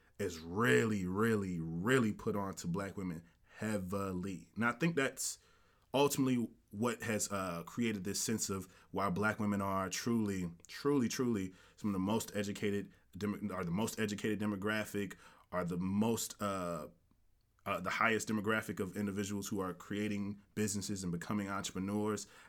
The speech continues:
I think none of that is by mistake. Shout out to the woman's brand that I'm wearing right now. Shout out to Black Lana. Make sure y'all check that out, blacklanta dot com. Um, I think that's the crazy part about it,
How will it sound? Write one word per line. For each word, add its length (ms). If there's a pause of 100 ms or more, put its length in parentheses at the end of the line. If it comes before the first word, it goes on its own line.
I 20
think 200
none 200
of 100
that 140
is 80
by 180
mistake. 600 (260)
Shout 260
out 100
to 80
the 80
woman's 480 (1080)
brand 680
that 140
I'm 140
wearing 220
right 200
now. 200
Shout 240
out 60
to 60
Black 320
Lana. 300 (500)
Make 160
sure 120
y'all 120
check 220
that 100
out, 220
blacklanta 440
dot 200
com. 320 (580)
Um, 580 (1040)
I 80
think 180
that's 180
the 80
crazy 320
part 220
about 320
it, 100